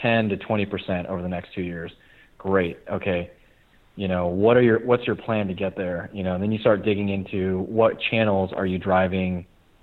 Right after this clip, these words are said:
you know, revenue? Well, you know, email is my second top driving channel. Well, it,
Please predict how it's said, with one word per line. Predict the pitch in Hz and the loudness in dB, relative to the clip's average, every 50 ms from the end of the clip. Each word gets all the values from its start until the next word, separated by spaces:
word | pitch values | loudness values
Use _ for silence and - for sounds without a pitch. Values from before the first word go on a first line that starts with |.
| _ - | _ -12
you | - 98 92 | -8 -6 -4
know, | 87 87 85 87 95 - _ _ _ _ _ - 95 | -4 -4 -4 -6 -8 -10 _ _ _ _ _ -6 0
revenue? | 95 90 90 85 85 82 82 82 95 104 - - | 2 2 2 0 -2 -8 -10 -10 -12 -14 -12 -6
Well, | 101 92 92 92 92 92 92 92 - - - - | -2 0 2 2 2 2 0 0 -4 -10 -12 -8
you | 98 92 | -6 -4
know, | 90 87 87 85 90 - _ _ _ _ _ _ _ _ _ _ _ _ _ - | -4 -4 -4 -6 -8 -10 _ _ _ _ _ _ _ _ _ _ _ _ _ 0
email | 127 123 120 120 117 107 107 98 | 2 4 6 8 8 8 6 4
is | - | 2
my | 104 92 90 92 - - | 0 -2 -2 -2 -2 0
second | 143 131 117 120 107 92 101 | 2 2 2 0 -2 -6 -4
top | - 113 101 95 - - - _ _ _ _ _ - | -2 -2 -2 -2 -2 -6 -14 _ _ _ _ _ -6
driving | - 107 98 98 92 95 92 | -2 0 0 0 -2 -4 -6
channel. | - 110 95 90 87 87 | -6 -6 -6 -4 -4 -2
Well, | 95 101 98 98 95 - - | 0 0 0 0 -2 -4 -6
it, | 104 - - - | -10 -10 -12 -14